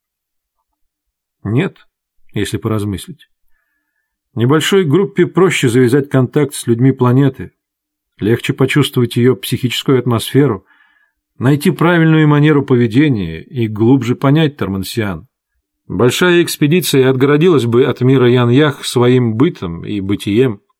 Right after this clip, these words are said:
Понадобились бы десятки лет, пока два мира братьев по крови, но столь непохожих по своим представлениям и ощущению мира, открылись бы друг другу. Они правильно поступают, что бросаются в человеческое море Ян-Ях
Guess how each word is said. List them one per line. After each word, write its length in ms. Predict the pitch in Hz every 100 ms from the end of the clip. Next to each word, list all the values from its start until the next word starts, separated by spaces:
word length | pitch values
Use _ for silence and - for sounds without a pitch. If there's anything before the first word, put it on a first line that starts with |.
| _ _ _ _ _ _
Понадобились 540 | - 139 165 160 160 135
бы 120 | 151
десятки 540 | 151 156 135 139 -
лет, 300 | 160 135 101 _ _ _ _ -
пока 300 | 131 - 127
два 300 | 117 135 131
мира 320 | 123 123 113
братьев 440 | 110 127 113 113
по 140 | - 113
крови, 480 | 117 151 123 87 - _ _ _ _ _
но 100 | 120
столь 220 | - 165
непохожих 640 | 147 147 139 - 131 95 -
по 80 | 127
своим 400 | 117 120 123 104
представлениям 960 | 123 - 117 107 139 127 110 98 98
и 120 | - 107
ощущению 640 | 104 113 - 120 113 113
мира, 340 | 127 151 110 - _ _ _ _
открылись 560 | 117 - 139 170 156
бы 160 | 117 127
друг 280 | 123 135 113
другу. 480 | 123 117 82 - _ _ _ _ _ _ _ _
Они 200 | 160 160
правильно 460 | 139 143 110 95 95
поступают, 680 | - - 110 135 110 95
что 220 | - -
бросаются 720 | 107 117 113 - 156 120 - 117
в 80 |
человеческое 720 | - 135 123 139 - - 123 120
море 340 | 131 120 113
Ян-Ях 540 | 110 107 131 131 -